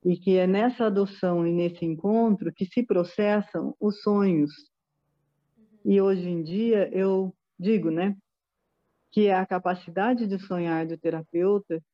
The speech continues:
Speaker 1: que contagia a capacidade de sonhar do paciente.
Speaker 2: É, sim.
Speaker 1: Se ele vem desprovido, né, das próprias emoções e da própria existência,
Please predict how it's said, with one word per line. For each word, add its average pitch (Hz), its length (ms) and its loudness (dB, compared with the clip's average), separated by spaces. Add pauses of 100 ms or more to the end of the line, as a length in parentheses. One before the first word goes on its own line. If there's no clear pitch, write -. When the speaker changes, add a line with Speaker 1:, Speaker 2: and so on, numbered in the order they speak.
(140)
Speaker 1:
que 202 80 -2
contagia 220 1160 -2 (220)
a 185 120 -6
capacidade 185 840 -4
de 185 120 -8
sonhar 180 640 -4
do 202 100 -4
paciente. 196 640 -4
Speaker 2:
É, - 680 -20
sim. - 180 -20
Speaker 1:
Se 247 120 0
ele 220 180 2
vem 262 480 2
desprovido, 170 920 -2 (2000)
né, 208 220 4
das 190 260 -2
próprias 185 480 -2
emoções 175 840 -2
e 185 80 -2
da 170 160 -2
própria 175 420 -2
existência, 156 1040 -2